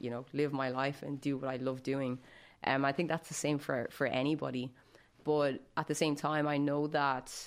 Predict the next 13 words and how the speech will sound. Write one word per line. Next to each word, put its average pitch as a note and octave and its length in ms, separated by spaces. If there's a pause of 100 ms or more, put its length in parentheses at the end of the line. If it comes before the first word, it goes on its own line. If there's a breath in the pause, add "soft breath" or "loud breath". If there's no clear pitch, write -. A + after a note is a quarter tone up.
(420)
um, C#3 500 (640)
you F3+ 60
know, F3 80
if D#3+ 140
no D3 140
one D#3 140
addresses D3 420
it, C#3 180
then, B2+ 320 (140)
you - 80
know, - 160 (240)
who D3 160
will? C#3 260